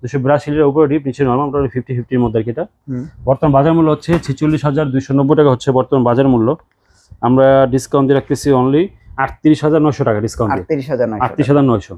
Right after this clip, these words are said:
Speaker 2: হুম।
Speaker 1: এরপর দেখা হচ্ছে টু এইচ টু জিডিএল,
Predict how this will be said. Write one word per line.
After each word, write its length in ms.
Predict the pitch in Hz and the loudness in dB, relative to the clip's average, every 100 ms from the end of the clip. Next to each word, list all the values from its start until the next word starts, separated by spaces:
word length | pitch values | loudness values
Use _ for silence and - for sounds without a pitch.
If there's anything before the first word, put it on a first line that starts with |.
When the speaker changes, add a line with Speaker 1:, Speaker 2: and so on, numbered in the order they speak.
| - | -14
Speaker 2:
হুম। 140 | 127 95 - _ - | -12 -12 -14 _ -6
Speaker 1:
এরপর 220 | 123 - 156 | -4 0 0
দেখা 180 | 151 | 4
হচ্ছে 420 | 160 160 - 165 160 - | 4 2 0 -4 -2 -2
টু 140 | 156 | -2
এইচ 100 | 156 - | -2 -4
টু 80 | 147 | -4
জিডিএল, 420 | 131 139 131 | -2 0 0